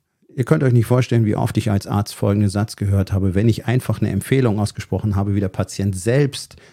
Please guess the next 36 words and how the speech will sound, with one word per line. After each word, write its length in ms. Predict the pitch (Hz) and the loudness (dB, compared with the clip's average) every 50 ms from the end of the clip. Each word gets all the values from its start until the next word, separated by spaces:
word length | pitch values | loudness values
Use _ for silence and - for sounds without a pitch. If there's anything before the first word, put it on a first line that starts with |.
| _ _ _ _ _ _ | _ _ _ _ _ _
bei 220 | - 107 110 117 | -2 2 2 2
seiner 380 | 101 - 107 104 98 95 98 - | 2 2 2 2 2 0 0 -4
<laughs> 420 | 127 117 117 - - 110 95 - | -6 -10 -10 -2 0 0 2 4
Behandlung 600 | - 110 87 98 101 - 101 123 120 110 104 101 | 4 4 2 2 0 0 2 2 4 4 4 4
letztlich 360 | 95 101 101 - - 101 - - | 2 0 0 -2 -4 -4 0 2
mitarbeiten 680 | 110 143 - - 113 104 95 98 90 90 87 - 107 | 2 2 2 0 -2 -2 -2 -2 -2 -4 -4 -6 -6
könnte, 320 | - - 90 92 95 113 - | -4 -4 -4 -4 -4 -6 -6
sprich 280 | - - 107 104 - | -4 -2 -2 -2 -2
dafür 240 | - 101 92 - 98 | -2 -2 -2 -2 0
sorgen 220 | 92 95 95 101 | 0 0 0 0
könnte, 220 | 98 - 95 95 98 | 0 0 0 0 -2
dass 120 | 92 - | -2 -2
alles 240 | - - 98 95 - | -4 -4 -4 -4 -2
besser 380 | - 98 104 113 - 95 90 90 | 0 0 0 0 -2 -2 -2 0
wird. 240 | 95 104 120 - - _ _ _ _ _ _ _ _ _ _ _ _ _ _ _ _ _ _ | 0 0 0 -2 -4 _ _ _ _ _ _ _ _ _ _ _ _ _ _ _ _ _ _
Antwort, 520 | 104 107 101 98 110 120 131 135 135 - - _ - | 0 0 2 4 4 4 4 2 0 -2 -8 _ -2
gibt's 260 | - 104 - - - | 0 0 0 0 -2
dafür 320 | - 104 92 - - 95 95 | -2 -2 0 2 2 0 2
keine 320 | - - 98 98 104 101 | 2 2 2 4 2 2
Pille. 360 | - - - 107 90 82 - - _ _ _ _ _ _ | 2 2 2 2 2 0 -4 -10 _ _ _ _ _ _
Um 120 | - 123 | 0 0
sich 140 | 127 107 - | 0 0 -2
dann 160 | - 117 107 | -2 -2 0
beim 160 | 98 98 98 98 | 0 2 2 2
nächsten 320 | 98 113 110 - - 123 | 2 2 0 -2 -2 -2
Mal 140 | 120 117 107 | 0 2 4
wieder 200 | 117 113 107 101 | 4 4 4 4
drüber 300 | - 92 107 104 107 104 | 4 2 2 2 2 0
zu 160 | - - 110 | 0 -2 -2
beschweren, 420 | 92 101 - - 107 104 104 101 | -2 -2 -2 0 0 0 2 2
wie 80 | 95 104 | 0 0
viele 260 | - - 110 113 117 107 | 0 2 2 2 2 0
Pillen 400 | - - 107 107 101 95 90 85 | 0 2 2 4 4 4 2 0
genommen 340 | 82 78 76 73 73 67 | -2 -4 -4 -6 -6 -8
werden 240 | 67 69 67 - - | -10 -10 -10 -10 -12
müssen. 240 | - - - - | -14 -16 -20 -20